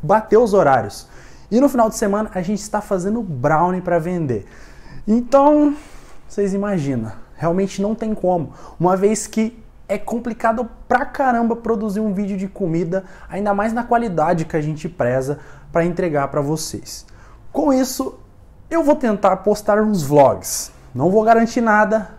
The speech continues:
eu vou gravar e quando der eu posto. Eu vou tentar fazer assim um tete a tete, conversando com vocês,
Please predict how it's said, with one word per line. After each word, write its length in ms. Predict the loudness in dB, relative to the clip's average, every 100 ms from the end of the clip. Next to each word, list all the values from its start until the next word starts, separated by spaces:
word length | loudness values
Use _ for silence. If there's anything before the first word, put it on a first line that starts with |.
| -6
eu 160 | 0 0
vou 520 | 2 2 4 4 0 -12 -20 -20 -20 -20 -20 -8
gravar 800 | 0 4 4 6 4 4 2 -8 -6
e 120 | -4
quando 300 | 0 -2 0
der 140 | 4 4
eu 120 | 4
posto. 580 | 4 4 4 2 -4 -6 -6 -20 -4
Eu 100 | -2
vou 100 | -2
tentar 280 | -4 -2 -2
fazer 520 | 0 0 4 4 4
assim 300 | 0 -4 -2
um 100 | -2
tete 320 | 0 -4 -2
a 60 | -6
tete, 640 | -2 0 2 0 -2 -10 -8
conversando 520 | -4 -4 -2 -4 -4
com 160 | -4
vocês, 640 | -4 -6 -4 0 0 -2